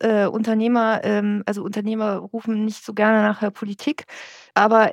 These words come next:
ich hab das Gefühl, es braucht ganz klar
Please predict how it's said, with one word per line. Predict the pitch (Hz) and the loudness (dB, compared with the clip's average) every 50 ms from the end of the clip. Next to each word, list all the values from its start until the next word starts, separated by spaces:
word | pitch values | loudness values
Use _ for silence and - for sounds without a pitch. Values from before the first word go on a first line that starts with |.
| - - - | -2 -8 -18
ich | - - 226 - - | -14 -10 -6 0 2
hab | 269 254 - | 2 2 2
das | - 254 240 - | 2 -2 -2 -2
Gefühl, | 233 - - 247 247 240 220 - | -6 -8 -6 -4 -4 -2 -4 -4
es | 220 - | -6 -8
braucht | - - - 208 214 - - - | -4 2 2 2 2 2 2 2
ganz | 214 214 208 - - | 2 4 2 0 -6
klar | - - 190 190 220 240 269 294 302 240 | -6 -4 -4 -2 -2 -2 -2 -2 -2 -4